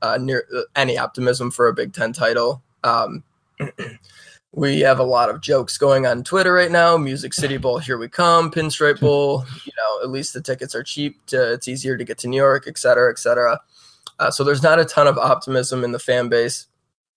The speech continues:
or anyone covering the team right now. I would say I'm on the more optimistic end. Uh, c-, I can see there's talent.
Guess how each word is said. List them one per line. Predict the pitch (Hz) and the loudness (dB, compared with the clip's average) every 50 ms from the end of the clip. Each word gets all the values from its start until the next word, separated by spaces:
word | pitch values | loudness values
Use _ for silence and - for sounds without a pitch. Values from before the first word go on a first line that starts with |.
| _ _ _ _ - - - | _ _ _ _ -16 -2 2
or | 147 135 127 | 4 4 6
anyone | 127 123 127 127 120 117 120 | 6 4 4 2 0 0 0
covering | - - 131 123 127 127 123 | 0 2 2 2 2 2 0
the | 120 117 | 0 -4
team | 117 - 127 117 117 | -4 -4 -6 -4 -2
right | 120 113 104 | -2 -2 -2
now. | 113 110 110 - - - _ - _ _ _ _ - | -2 -2 -2 -2 -4 -6 _ -20 _ _ _ _ 2
I | 131 147 156 | 4 4 4
would | 156 156 156 | 4 0 0
say | - 156 139 | 2 4 6
I'm | 135 131 135 135 | 6 6 6 6
on | 135 139 | 4 4
the | 131 127 | 2 2
more | 127 127 123 120 | 2 2 4 4
optimistic | 117 113 - - 113 107 120 - - 156 151 160 | 2 0 -2 -4 -6 -6 -6 -6 -6 -6 -2 0
end. | 165 175 175 185 196 190 185 - _ - | 2 2 2 0 -4 -6 -8 -12 _ -6
Uh, | 113 110 110 123 120 113 110 - | -6 -4 -2 -2 -2 -4 -6 -6
c-, | - 139 - - | -6 -8 -6 -2
I | 139 131 127 | -2 -2 -2
can | - 143 127 123 | -2 -4 -6 -6
see | 131 - - - 143 147 147 147 151 151 139 131 _ _ _ _ _ _ _ _ _ - | -6 -6 -6 -4 -2 -2 -2 -2 -2 -4 -6 -8 _ _ _ _ _ _ _ _ _ -2
there's | 147 135 123 - - | 0 0 0 -2 -4
talent. | - 143 139 139 139 143 143 135 - - - | 0 2 4 6 6 6 4 2 0 -8 -18